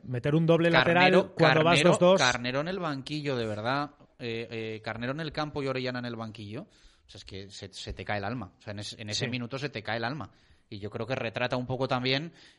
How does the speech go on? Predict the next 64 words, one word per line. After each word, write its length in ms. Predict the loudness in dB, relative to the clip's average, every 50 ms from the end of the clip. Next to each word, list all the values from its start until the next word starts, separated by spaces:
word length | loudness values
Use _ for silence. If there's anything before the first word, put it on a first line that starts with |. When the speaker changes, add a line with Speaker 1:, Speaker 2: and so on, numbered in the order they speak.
| _ _ _
Speaker 2:
el 200 | -10 -10 -10 -8
pánico 420 | -4 -2 -2 -2 -2 -2 -4 -2 -2
que 120 | -2 -4
tenía 240 | -4 -4 -4 -4 -6
el 100 | -6 -4
propio 300 | -4 -6 -4 -4 -4 -6
entrenador 560 | -4 -4 -4 -4 -2 -2 -2 -2 -2 -2 -2
a, 580 | -2 -2 -2 -2 -2 -2 -2 -4 -4 -6 -8 -10
a, 520 | -10 -10 -8 -8 -8 -10 -10 -10 -10 -10
a 60 | -8
irte 280 | -8 -10 -8 -8 -6 -6
de 100 | -4 -4
vacío 480 | -4 -4 -6 -6 -8 -6 -4 -4 -4
y 80 | -4 -4
no 180 | -6 -6 -4 -4
irte 280 | -6 -6 -6 -8 -8
con 240 | -6 -8 -8 -8 -8
tres 180 | -10 -10 -10 -10
puntos. 320 | -10 -8 -8 -6 -6 -6
Speaker 1:
Y 140 | -4 -2 0
yo 120 | 0 2
creo 160 | 2 2 2
que 100 | 2 2
ahí 180 | 2 2 2 2
además 280 | 2 2 0 0 -2 -4
está 200 | -2 0 2 4
la 40 |
diferencia, 680 | 4 4 2 2 2 0 0 0 -2 0 0 0 0 0
como 600 | -2 -4 -4 -2 -2 -2 -2 -2 -2 0 0 0
lo 140 | 0 0 -2
que 80 | -2
vimos 320 | -2 -2 0 0 0 0 -2
en 80 | -2
el 120 | -2 -2 -2
partido 600 | -4 -4 -4 -4 -4 0 0 2 2 2 2 2
ante 200 | 0 0 -2 -2
el 40 | 0
Eibar 240 | 0 0 0 -2
con 140 | -2 -4 -4
Mendilibar, 580 | -2 -2 -2 0 0 0 2 2 0 0 -4 -8 _ _ _ _ _ -20 _ _ _
que 100 | -8 -6
Mendilibar 460 | -6 -4 -4 -4 -4 -2 -2 0 0 0
en 80 | -2
los 100 | -2 -2
últimos 300 | -4 -4 -4 -4 -2 -2
minutos 340 | 0 -2 -2 -2 -4 -4 -4
sale 240 | -4 -2 -2 -2 -2
a 60 | -2
ganar 180 | -2 -2 -4 -4
el 60 | -4
partido, 320 | -4 -4 -2 -2 -2 -2
te 80 | -2 -2
acaba 240 | -4 -2 -2 -2 -2
ganando 240 | -2 -2 -2 -2
el 60 | -2 -2
partido, 440 | -4 -4 -4 -6 -4 -2 0 0
y 60 | 0 -2
tú 100 | -2 -4
los 140 | -4 -4 -4
últimos 260 | -6 -6 -6 -6 -6
minutos 300 | -6 -6 -6 -6 -8 -6
en 60 | -6
el 80 | -6 -6
Alcoraz 480 | -6 -6 -6 -4 -4 -4 -6 -8 _